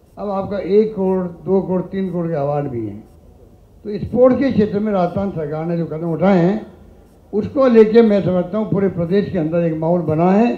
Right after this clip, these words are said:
आने वाले वक्त में आप जैसे नौजवान हैं, गाँव से भी है, शहर से भी, कस्बों से है, वो अपने टैलेंट को बाहर लाएंगे। ये जो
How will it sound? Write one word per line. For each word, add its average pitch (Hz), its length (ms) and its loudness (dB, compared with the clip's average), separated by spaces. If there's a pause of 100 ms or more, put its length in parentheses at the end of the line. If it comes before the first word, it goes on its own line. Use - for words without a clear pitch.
(580)
आने 220 240 -2
वाले 226 260 0
वक्त 214 240 -2
में 220 80 -4
आप 190 240 -4
जैसे 202 180 -2
नौजवान 190 420 2
हैं, 160 320 0
गाँव 165 300 0
से 180 100 -4
भी 175 160 -4
है, 170 120 -2
शहर 165 280 -2
से 165 140 -8
भी, 165 180 -6 (560)
कस्बों 196 320 -4
से 170 160 0
है, 180 320 -2 (500)
वो 214 200 -2
अपने 220 200 -6
टैलेंट 196 400 -4
को 208 80 2
बाहर 185 240 0
लाएंगे। 160 520 -2 (920)
ये 226 220 2
जो 233 240 6